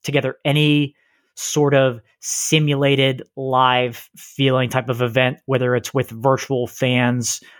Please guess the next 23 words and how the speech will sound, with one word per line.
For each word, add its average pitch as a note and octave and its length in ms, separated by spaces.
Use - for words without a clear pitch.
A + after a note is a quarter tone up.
or, B2 480
you C3 80
know, A#2 300
plugged D3+ 320
in C3 160
sound, B2+ 520
whatever B2 360
it A2+ 80
might B2+ 240
be, B2 320
they D#3 100
did E3+ 120
a E3 60
really D3+ 340
nice C3 280
job B2 480
not C#3 320
making C#3 460
people C3+ 320
at G#2 60
home B2+ 200
feel A#2 200
stupid D3+ 680